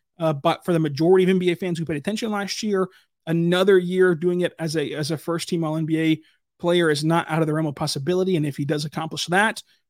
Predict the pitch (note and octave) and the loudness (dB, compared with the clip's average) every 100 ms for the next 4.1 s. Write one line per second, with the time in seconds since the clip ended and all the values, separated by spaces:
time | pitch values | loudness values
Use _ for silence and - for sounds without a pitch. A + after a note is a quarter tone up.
0 | _ D#3 D3 C#3+ F#3+ F#3 F3 - D#3+ D3+ | _ -4 0 4 6 6 2 0 -4 -6
1 | - D#3 D#3 C#3+ D3+ D3 C#3+ C#3 E3+ D#3 | -4 -6 -4 -2 0 0 -2 -6 -4 -2
2 | D#3 D3+ D3 C#3+ C#3 F3 C#3+ - C#3+ C#3+ | -2 -2 -2 -2 -6 -10 -20 -8 -4 -2
3 | C#3 _ - D#3 - D#3+ - D#3+ E3+ F3+ | -4 _ -6 -4 -4 -4 0 0 4 4
4 | - | 4